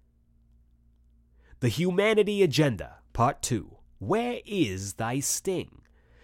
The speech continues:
Scorpion stings. Ben Reilly comes to blows with the sinister Scorpion as Spider-Man begins to face down a gauntlet of his most fearsome foes.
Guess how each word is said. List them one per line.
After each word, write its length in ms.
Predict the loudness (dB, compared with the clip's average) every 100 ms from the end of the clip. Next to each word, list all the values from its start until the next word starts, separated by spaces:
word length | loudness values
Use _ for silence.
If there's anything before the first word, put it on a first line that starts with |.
| _ -4
Scorpion 1000 | -2 6 8 8 6 -2 -2 -6 -10 -12
stings. 840 | -10 -8 -4 -4 -6 -16 -20 -18 -18 _ -20 -20 -2
Ben 240 | 0 2
Reilly 340 | 4 4 4 2
comes 300 | -2 -4 -2
to 120 | -4
blows 540 | 0 2 2 2 -2
with 140 | -6 -6
the 60 |
sinister 440 | -6 -4 -4 -4 -4
Scorpion 920 | -4 0 4 4 2 -6 -8 -12 -18 -20 -6
as 160 | -2
Spider-Man 720 | -2 -2 0 2 2 0 0
begins 420 | -2 -2 0 -2 -2
to 100 | -6
face 320 | -2 -2 -2
down 200 | -2 -2
a 60 | -2
gauntlet 560 | 2 4 4 0 -2
of 140 | -4 -6
his 120 | -4
most 380 | -2 -2 -4 -12
fearsome 540 | -8 -6 -6 -8 -12
foes. 580 | -12 -10 -10 -14 -20